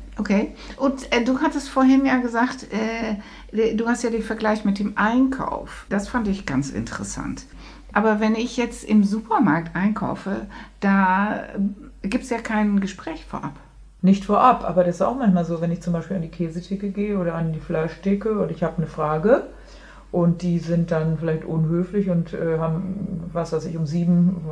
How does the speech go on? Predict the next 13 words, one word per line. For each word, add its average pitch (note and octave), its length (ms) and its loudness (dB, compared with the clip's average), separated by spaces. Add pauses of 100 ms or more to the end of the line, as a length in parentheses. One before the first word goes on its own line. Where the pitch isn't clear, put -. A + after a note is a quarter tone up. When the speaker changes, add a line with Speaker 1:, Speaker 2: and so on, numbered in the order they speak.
Speaker 2:
obwohl D#3 440 -4
der D#3+ 140 2
Laden D#3+ 220 0
bis D#3 140 -6
um D#3 120 -4
acht - 220 -6
auf E3+ 240 0
hat, F#3+ 120 2
schon F3 120 0
keine D#3 220 0
Lust D#3+ 300 -6
mehr. A#3 240 -2 (180)
Speaker 1:
Mhm. A3+ 260 4